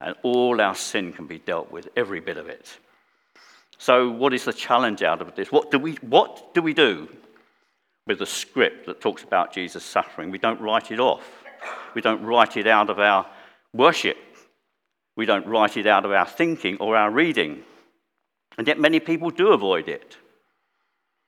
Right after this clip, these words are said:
I know of a church in Gillingham, uh, that I used to go and I knew, and they said, "We don't want hymns about the blood of Jesus because this, they make people squirmish."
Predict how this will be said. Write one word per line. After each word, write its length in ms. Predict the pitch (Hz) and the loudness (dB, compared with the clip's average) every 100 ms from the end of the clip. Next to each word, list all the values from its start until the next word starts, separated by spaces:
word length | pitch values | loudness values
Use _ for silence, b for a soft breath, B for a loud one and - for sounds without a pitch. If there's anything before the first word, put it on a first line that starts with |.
| _ _ - | _ _ -6
I 120 | 95 | 2
know 100 | 107 | 2
of 60 | |
a 60 | 110 | 2
church 320 | 110 120 117 | 4 4 4
in 100 | 123 | 2
Gillingham, 540 | 113 147 139 90 85 82 - B B B B B B | 4 4 4 2 -2 -6 -16 B B B B B B
uh, 140 | 92 | -4
that 60 | - | -2
I 80 | 92 | -2
used 220 | 110 - | -2 -4
to 80 | 101 | 2
go 180 | 107 98 | 4 6
and 80 | |
I 120 | 95 104 | 4 0
knew, 380 | 117 127 92 | 2 2 2
and 420 | 82 - - - 110 | -2 -10 -20 -16 -10
they 60 | |
said, 220 | 104 127 131 | -4 -2 0
"We 120 | 151 | 0
don't 300 | 175 175 160 | 2 0 0
want 240 | 180 185 | -6 -6
hymns 340 | - 113 104 104 | -6 -4 -4 -4
about 320 | - 101 - | 4 4 4
the 60 | |
blood 280 | 95 98 90 | -4 0 -2
of 140 | 92 - | -2 -10
Jesus 500 | 110 98 - 120 - | -8 -8 -8 -8 -8
because 420 | 117 - 117 - | -14 -6 -6 -4
this, 260 | 123 - - _ - | -6 -6 -14 _ -2
they 100 | 147 | -2
make 280 | 135 151 - | 0 -2 -2
people 260 | 147 - | -6 -4
squirmish." 840 | 151 - 165 226 269 180 104 - - | -10 -8 0 4 4 2 -4 -6 -14